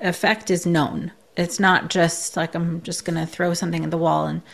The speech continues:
see what works," although please do that. It's like, find out what works. But going outside, there's a purpose. Having that drink of water, there's a purpose. And I think for me anyways, as I'm hearing it and thinking about, uh, you know,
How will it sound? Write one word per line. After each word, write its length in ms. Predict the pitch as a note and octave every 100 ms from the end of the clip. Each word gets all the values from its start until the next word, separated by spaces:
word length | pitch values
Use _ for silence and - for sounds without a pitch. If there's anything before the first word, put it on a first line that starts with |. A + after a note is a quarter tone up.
| - - _
see 160 | -
what 140 | F3+ -
works," 280 | A3+ B3 G#3
although 280 | F3 F3
please 460 | E3+ - A3 E3+ -
do 180 | - A3
that. 360 | F#3+ C#3+ - -
It's 100 | -
like, 160 | D#3+ -
find 200 | E3+ E3
out 120 | D3
what 140 | B2+
works. 400 | G3+ F3+ - - - - - - -
But 520 | F#3+ F#3+ F#3+ - C#3+ - _ - F3+
going 440 | F#3+ G3+ A3 G#3
outside, 600 | - D#3+ - - D#3 D3 D3+
there's 200 | D#3+ D#3
a 60 |
purpose. 680 | - - F3+ F3 - F3 -
Having 460 | - F#3+ G3 F#3+ E3+
that 380 | C#3+ - - F#3
drink 260 | F3 E3
of 80 | D#3+
water, 300 | D#3 D3+ D#3
there's 240 | D#3 D#3+
a 60 | -
purpose. 680 | - - F#3+ - - D3+ -
And 280 | D#3+ D#3 D#3 - -
I 240 | G3 G3+
think 280 | G3+ A#3 G#3+
for 140 | A3+
me 180 | A3+ B3
anyways, 400 | A3 F3 E3+ F3
as 160 | F3+ E3+
I'm 160 | F3+
hearing 400 | F#3 F3+ D#3+ D#3
it 220 | D#3+ F3+ -
and 180 | E3+
thinking 300 | F3 E3 E3+
about, 420 | E3+ F3 D#3+ - - -
uh, 120 | -
you 120 | F3+
know, 260 | E3 D#3+ E3+